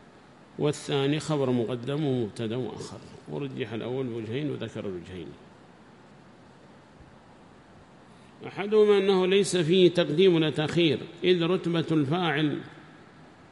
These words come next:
التأخير عن رافعه، والثاني أنه لا يلزم فيه الفصل بين العامل ومعموله بما ليس معمولا للعامل، خلاف الوجه الأول، ففيه الفصل بين العامل ومعموله،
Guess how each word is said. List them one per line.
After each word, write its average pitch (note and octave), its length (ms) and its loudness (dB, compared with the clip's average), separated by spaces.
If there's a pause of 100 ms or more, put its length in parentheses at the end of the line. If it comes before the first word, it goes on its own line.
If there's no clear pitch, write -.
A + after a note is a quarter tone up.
(1700)
التأخير F3 600 4
عن D#3+ 140 2
رافعه، D3+ 600 0
والثاني G3 440 2
أنه F#3+ 200 4
لا G3 80 4
يلزم F3+ 380 4
فيه F3 140 6
الفصل D#3 480 -2
بين F3+ 180 0
العامل E3+ 480 2
ومعموله C3+ 720 0 (920)
بما F#3+ 360 4
ليس F#3+ 280 4
معمولا E3 640 4
للعامل، D#3+ 760 4 (1200)
خلاف C3 320 -4
الوجه C3+ 280 0
الأول، B2 360 -2 (760)
ففيه C3+ 340 -2
الفصل B2+ 560 -4
بين D3 260 -2
العامل C#3+ 580 -2
ومعموله، B2 580 -4